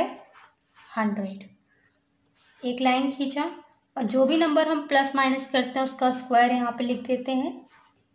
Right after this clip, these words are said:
कितना हो गया? थर्टी सिक्स। सॉल्व कर लीजिए, ये ज़ीरो से ज़ीरो कट गया, करेक्ट।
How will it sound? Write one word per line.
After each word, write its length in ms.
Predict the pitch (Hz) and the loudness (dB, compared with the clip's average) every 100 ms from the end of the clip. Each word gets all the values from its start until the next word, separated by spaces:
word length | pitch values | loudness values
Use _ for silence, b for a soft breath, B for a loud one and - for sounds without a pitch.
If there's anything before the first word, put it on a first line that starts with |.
| - | -14
कितना 220 | 240 262 | -6 -2
हो 160 | 247 | 0
गया? 160 | 247 330 - | 0 -2 -4
थर्टी 480 | - 220 220 320 - | -6 -4 -4 -6 -10
सिक्स। 460 | - - 214 208 - - - b b b b b _ _ _ _ _ _ _ _ _ _ _ _ _ _ _ _ - | -14 -14 -12 -10 -10 -12 -16 b b b b b _ _ _ _ _ _ _ _ _ _ _ _ _ _ _ _ -6
सॉल्व 340 | - 233 247 | 2 2 2
कर 120 | - | 2
लीजिए, 520 | 262 262 220 269 277 - | 2 2 2 0 -2 -2
ये 120 | 247 | 0
ज़ीरो 260 | 233 247 262 | 2 4 2
से 180 | 254 254 | 2 0
ज़ीरो 220 | 226 247 | 2 4
कट 200 | 262 277 | 4 2
गया, 220 | 247 262 277 - - _ | 0 0 -2 -6 -18 _
करेक्ट। 440 | 240 240 269 262 | -6 -4 -4 -6